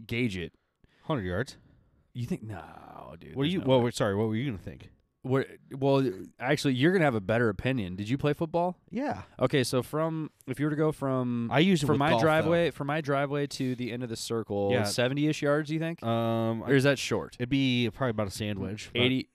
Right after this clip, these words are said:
Speaker 2: eighty, ninety yards.
Speaker 1: eighty, ninety yards.
Speaker 2: Everything for me now, it's not football. It's like, that's a, it's, I use it as my golf club.
Speaker 1: He threw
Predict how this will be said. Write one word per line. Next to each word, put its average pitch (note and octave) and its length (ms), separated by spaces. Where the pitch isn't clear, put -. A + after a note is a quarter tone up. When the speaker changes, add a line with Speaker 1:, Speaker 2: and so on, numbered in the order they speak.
Speaker 2:
eighty, A2 240
ninety G2 240
yards. A#2 120
Speaker 1:
eighty, C3 220
ninety A2 240
yards. G2+ 180
Speaker 2:
Everything E3+ 360
for C3+ 140
me C3 240
now, D3 280
it's A#2+ 140
not A2+ 200
football. B2+ 360
It's - 140
like, G2+ 220
that's G#2+ 180
a, G2 220
it's, - 240
I - 60
use G#2+ 200
it G2 120
as G2 140
my F2 220
golf F2 220
club. D2+ 180
Speaker 1:
He C#3+ 180
threw C3+ 800